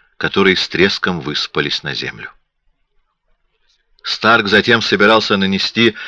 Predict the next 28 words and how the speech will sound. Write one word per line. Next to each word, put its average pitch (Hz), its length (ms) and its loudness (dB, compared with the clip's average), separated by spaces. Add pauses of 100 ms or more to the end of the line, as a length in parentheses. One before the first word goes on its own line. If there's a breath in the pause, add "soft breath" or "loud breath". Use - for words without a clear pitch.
(240 loud breath)
и 90 120 0
заключительный, 107 840 2
смертельный 107 760 2
удар 85 400 2 (240 loud breath)
в 73 80 -6
этой 82 240 2
бойне, 76 520 2 (460)
перерезав 85 720 2
Эддингсу 87 540 -2
глотку, - 520 -4 (560)
но 76 160 -8
тот 98 180 0
как-то 101 300 0
ухитрился 98 600 0
ещё 95 260 2
поднять 90 420 0
руку, 95 460 0 (480 loud breath)
и 90 100 -4
бритва 92 440 2
сперва 92 440 0
снесла 92 440 -2
ему 85 160 -2
половину 78 520 -4
ладони. 71 560 -8 (760)
Эддингс 82 500 0
упал 78 300 -2
на 71 100 -12
колени, 104 540 0